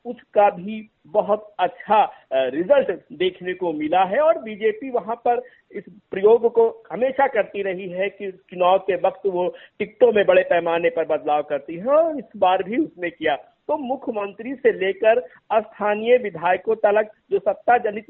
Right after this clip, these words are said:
नाराजगी की संभावनाएं थी, उसको बीजेपी ने खत्म किया, पहली बात।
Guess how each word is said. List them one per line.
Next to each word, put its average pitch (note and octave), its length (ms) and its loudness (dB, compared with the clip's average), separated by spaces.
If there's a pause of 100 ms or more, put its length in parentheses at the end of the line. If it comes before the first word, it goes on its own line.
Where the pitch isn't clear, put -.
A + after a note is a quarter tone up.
नाराजगी E3 600 -2
की G3 120 -14
संभावनाएं E3 640 -4
थी, B3+ 100 -10
उसको C4 260 -4
बीजेपी D#3+ 480 -6
ने D#3 100 -2
खत्म D3+ 300 -2
किया, G3 280 0
पहली E3 360 -4
बात। A#3+ 220 2